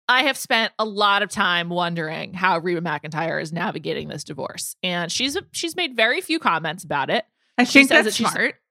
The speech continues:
Speaker 1: she supports them both. She can't pick because Kelly says, like, Reba's like a grandmother to her kids. And, I mean, not like, she is. And, uh, I also love Kelly Clarkson, as discussed in previous years on Jam Session.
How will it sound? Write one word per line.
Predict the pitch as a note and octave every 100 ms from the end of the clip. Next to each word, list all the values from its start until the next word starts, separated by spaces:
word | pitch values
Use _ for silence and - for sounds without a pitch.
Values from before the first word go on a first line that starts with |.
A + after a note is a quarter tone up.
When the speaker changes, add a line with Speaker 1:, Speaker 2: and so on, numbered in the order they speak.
| _
Speaker 1:
she | - B3+
supports | A#3 B3+ A#3+
them | - A#3+
both. | A3 G3 G3+
She | F#3+ F#3+
can't | - F#3+ F#3
pick | G3 F3+ F3 _ _ _ _
because | G#3+ G#3+ F#3 E3+ - - -
Kelly | B3+ G#3 G3+
says, | G3+ E3+ E3+
like, | D#3+ D#3+
Reba's | F3+ E3+ E3+
like | E3 D3
a |
grandmother | - D#3 D#3 D#3
to | D3+
her | D#3+ F#3+
kids. | E4+ D4 B3+ G#3
And, | F3 E3 D#3+ -
I |
mean, | F3+ E3 D3+ _
not | F#3 F3
like, | F3 D3+ -
she | E3
is. | D3 - - _ _ _ -
And, | A3+ G3+ G3+ G3 F#3+ G3+ - _ _ _ _ _
uh, | A3 G3 F#3
I | A3
also | A3 A3
love | G3+
Kelly | G#3+ F#3+
Clarkson, | G3 F#3 - G#3+
as | F#3+ F3+
discussed | F#3 G3 F3+
in | F#3+
previous | F3+ G3 G#3 A3
years | A#3+ A#3+
on | A#3+
Jam | B3+ C4
Session. | B3+ C4+ D4 C#4